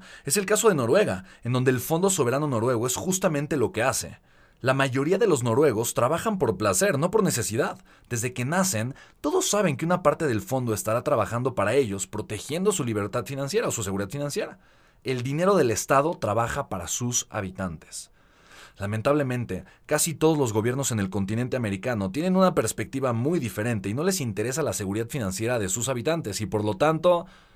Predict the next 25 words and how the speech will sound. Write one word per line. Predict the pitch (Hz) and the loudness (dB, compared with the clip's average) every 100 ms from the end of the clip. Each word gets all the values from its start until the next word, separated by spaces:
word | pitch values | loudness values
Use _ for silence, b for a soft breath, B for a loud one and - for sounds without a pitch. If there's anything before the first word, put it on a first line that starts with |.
| B B - | B B -8
el | 95 | -6
dinero | 92 92 104 104 | -2 -2 0 0
de | |
los | 104 101 | -2 -2
habitantes | 135 131 123 104 113 117 | -4 -2 -4 -4 -6 -6
trabaja | 95 87 110 117 123 - | -4 -2 -2 -2 -4 -4
para | 92 85 - | -4 -6 -8
el | 95 101 - | -8 -8 -8
Estado. | 80 - 90 67 55 - B B B B B B 98 | -12 -12 -10 -12 -14 -20 B B B B B B 0
De | 127 | 4
hecho, | 175 - 123 139 | 4 2 -2 -2
la | 107 120 | -2 0
mayoría | 127 160 | 4 6
de | 220 | 6
los | 156 117 | 6 2
gobiernos | 110 139 139 104 110 | 0 2 2 0 -4
quieren | - 170 214 | -2 -2 -2
que | 180 | -2
la | 117 | 0
mayoría | 110 104 104 107 110 131 | 0 0 0 0 2 2
de | |
los | 156 151 | 2 0
habitantes | 160 160 147 113 131 135 | -2 -2 -4 -2 -4 -2
sean | 123 147 | -2 -4
empleados. | 131 175 214 98 - | 0 0 2 -2 -8